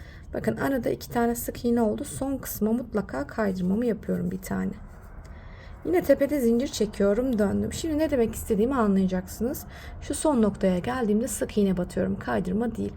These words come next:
Kaydırmaları her zaman şu iç noktalardan oluşturuyoruz. Şimdi döndüm bakın yine. Hemen yanındaki boşluğa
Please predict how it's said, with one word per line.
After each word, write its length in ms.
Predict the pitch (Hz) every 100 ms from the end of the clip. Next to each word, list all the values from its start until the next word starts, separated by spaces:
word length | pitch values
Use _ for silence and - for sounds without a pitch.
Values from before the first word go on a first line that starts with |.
| - - -
Kaydırmaları 720 | - 240 269 294 302 285 294 311
her 240 | 302 302
zaman 320 | 196 202 240
şu 180 | 277 -
iç 220 | - - 214
noktalardan 680 | 190 190 185 180 180 185 - - - - - - -
oluşturuyoruz. 800 | 185 - - - - - - - - - - - -
Şimdi 280 | - 320 254
döndüm 420 | 320 254 196 190
bakın 400 | 214 - 190 226
yine. 340 | 233 190 190 269 - - - - - -
Hemen 480 | - 320 294 208 185
yanındaki 600 | 185 208 254 254 - 285
boşluğa 680 | 254 202 - - 185 185 190